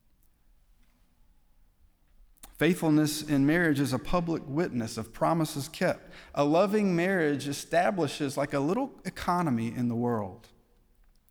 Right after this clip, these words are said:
Your home becomes a site of welcome, of nurture, of belonging, of welcoming strangers. Now, there are failed marriages, to be sure. There are also remarriages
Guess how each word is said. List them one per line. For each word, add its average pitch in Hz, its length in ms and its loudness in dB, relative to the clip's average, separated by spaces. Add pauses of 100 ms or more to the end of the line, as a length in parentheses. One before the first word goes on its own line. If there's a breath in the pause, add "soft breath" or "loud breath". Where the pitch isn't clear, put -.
(200)
Your 127 140 0
home 175 460 2
becomes 139 380 0
a 117 80 -4
site 143 320 0
of 113 120 -2
welcome, 180 580 0 (260 loud breath)
of 120 180 -2
nurture, 180 600 0
of 135 240 -2
belonging, 175 840 0 (160)
of 113 160 -12
welcoming 160 720 0 (220)
strangers. 175 880 -4 (1700 soft breath)
Now, 165 180 4
there 180 200 4
are 165 160 6
failed 180 480 2
marriages, 151 600 0
to 143 120 -4
be 143 240 -2
sure. - 560 -4 (1600)
There 127 280 0
are - 60 2
also 139 580 0
remarriages 117 1200 0